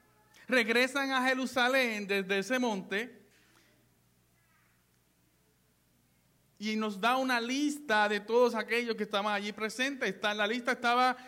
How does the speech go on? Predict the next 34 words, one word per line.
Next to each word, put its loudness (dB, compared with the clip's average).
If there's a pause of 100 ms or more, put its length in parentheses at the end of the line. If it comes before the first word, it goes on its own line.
(120)
eh, 4
es 4
un 0
testimonio 2
de 2
los 0
creyentes, -2
de -4
las 0
personas -2
que -2
fueron... 2 (340)
Eh, 2
obedientes 2
al 0
mandato 2
de 4
Jesús. -2 (340)
Eh, 4
estaban 2
los 2
once 2
apóstoles, 2
había 2
un -2
grupo 2
de 4
mujeres, 0
estaba 0
María, 2
la 4
madre 0
de 4
Jesús, -4